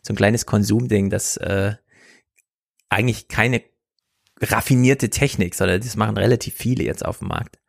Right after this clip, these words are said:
Naja, bleiben wir mal im, äh, Unternehmertum. Machen wir mal ein kurzes Gespräch über Apple und Amazon.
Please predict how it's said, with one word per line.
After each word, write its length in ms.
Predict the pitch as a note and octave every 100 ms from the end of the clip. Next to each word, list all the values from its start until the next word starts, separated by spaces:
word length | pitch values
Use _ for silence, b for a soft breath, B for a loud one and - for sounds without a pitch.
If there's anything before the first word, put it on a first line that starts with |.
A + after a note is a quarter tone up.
| b b b b b -
Naja, 320 | C3 A#2+ -
bleiben 280 | - G#2 C3
wir 120 | A2+
mal 440 | G#2 G2 G2 G2+ G2+ - -
im, 420 | G#2+ G2 G2 F#2+ - B -
äh, 460 | G2 G2 G2 G2 -
Unternehmertum. 1120 | C#3 C3+ B2+ B2+ E3 G#2 - G#2 F#2+ C#3+ G3+ - _ - - B B
Machen 320 | A2+ A2 B2+ A2
wir 160 | A2
mal 220 | G2+ G2+
ein 140 | - G#2
kurzes 300 | B2+ - -
Gespräch 300 | - B2+ -
über 240 | - -
Apple 340 | D3+ - F3+ -
und 380 | D#3+ F#3 -
Amazon. 600 | - - A2+ - A2 F#3